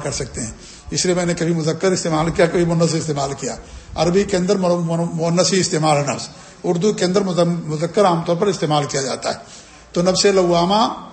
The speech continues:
یہ الگ سے مستقل کوئی، اے، قسم نہیں ہے۔ یہ نفس لوامہ جو نفس مطمئنہ ہے وہ بھی ملامت کرتا ہے یا کرتی ہے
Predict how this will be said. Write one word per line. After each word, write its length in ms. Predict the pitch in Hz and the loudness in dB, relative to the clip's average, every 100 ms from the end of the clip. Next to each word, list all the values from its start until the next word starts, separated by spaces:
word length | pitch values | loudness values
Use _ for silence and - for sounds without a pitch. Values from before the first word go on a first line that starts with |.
| - | -10
یہ 100 | 185 | -6
الگ 220 | 196 180 208 | -2 4 4
سے 180 | 208 185 | 4 -2
مستقل 480 | 170 160 196 - 208 - | -2 -4 -4 0 0 0
کوئی، 380 | 170 208 269 - - - - - - - - | 0 2 0 -4 -16 -20 -20 -20 -20 -20 -8
اے، 260 | 160 160 156 156 | -2 0 0 -2
قسم 320 | 214 233 180 | 0 0 2
نہیں 240 | 185 196 | 4 4
ہے۔ 200 | 127 117 - - - - - | 2 -2 -6 -14 -20 -20 -6
یہ 100 | 180 | -2
نفس 260 | 175 170 - | 0 2 2
لوامہ 580 | 180 165 160 165 196 220 202 | 4 4 2 2 4 2 2
جو 100 | 175 | -2
نفس 240 | 165 156 | -2 0
مطمئنہ 540 | 185 170 165 156 175 196 | 0 -2 -2 -2 2 4
ہے 140 | 190 | 4
وہ 120 | 202 | 4
بھی 120 | 202 220 | 4 2
ملامت 460 | 196 175 170 170 | 4 4 2 0
کرتا 380 | 160 156 160 143 | -4 0 0 2
ہے 40 | |
یا 120 | 185 165 | 2 0
کرتی 380 | 156 151 226 | -2 -4 4
ہے 120 | 208 | 6